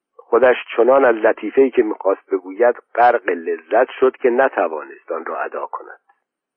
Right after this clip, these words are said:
پس از آنکه چند بار نفسش بند آمد و قبقب‌های متعددش سرخ و کبود شد، گفت: «اگر شما دردسر حیوانات طبقهٔ پایین را دارید،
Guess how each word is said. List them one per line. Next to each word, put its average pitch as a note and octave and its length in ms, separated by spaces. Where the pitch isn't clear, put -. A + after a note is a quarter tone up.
پس G#2+ 180
از G#2+ 140
آنکه A2+ 240
چند A#2 260
بار A#2 180
نفسش A#2+ 440
بند B2 280
آمد A#2 380
و B2 160
قبقب‌های A#2+ 1080
متعددش A2+ 800
سرخ A#2 260
و G#2+ 80
کبود F#2+ 520
شد، B2 200
گفت: C3+ 280
«اگر A2+ 280
شما A2+ 440
دردسر G2+ 640
حیوانات G2+ 640
طبقهٔ F2+ 540
پایین E2+ 380
را E2+ 120
دارید، F#2+ 600